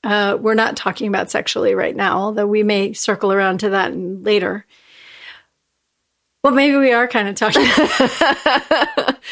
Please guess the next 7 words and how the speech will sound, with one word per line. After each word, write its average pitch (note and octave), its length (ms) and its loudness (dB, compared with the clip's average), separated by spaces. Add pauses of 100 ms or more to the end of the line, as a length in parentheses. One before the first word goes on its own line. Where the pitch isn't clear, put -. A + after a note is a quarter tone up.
(440)
So, G#3+ 380 0
different D4 300 2
kind A3+ 140 2
of F#3 60 -6
faking G3+ 320 -4
it. A3+ 100 -10 (460)
Um, A#3+ 340 0